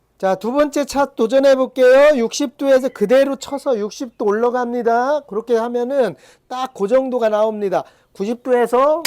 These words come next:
구십 도 이 정도로. 이렇게. 그렇게 하면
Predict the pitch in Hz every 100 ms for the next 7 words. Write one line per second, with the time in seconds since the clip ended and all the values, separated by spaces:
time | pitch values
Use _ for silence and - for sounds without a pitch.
0 | - - 196 254 247 233 220 240 226 202
1 | 156 - - - - - 180 190 196 156
2 | - _ _ _ - 202 254 262 262 285
3 | 277 170